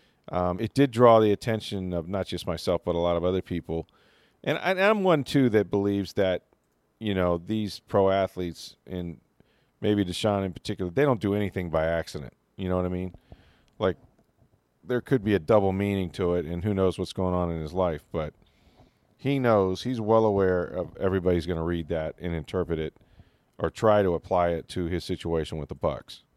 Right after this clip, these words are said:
So I just th-, I thought it was interesting, and, and I don't have,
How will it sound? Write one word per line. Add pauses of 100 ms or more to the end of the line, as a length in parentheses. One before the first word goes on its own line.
(600)
So
I
just
th-,
I
thought
it
was
interesting, (160)
and,
and
I
don't
have,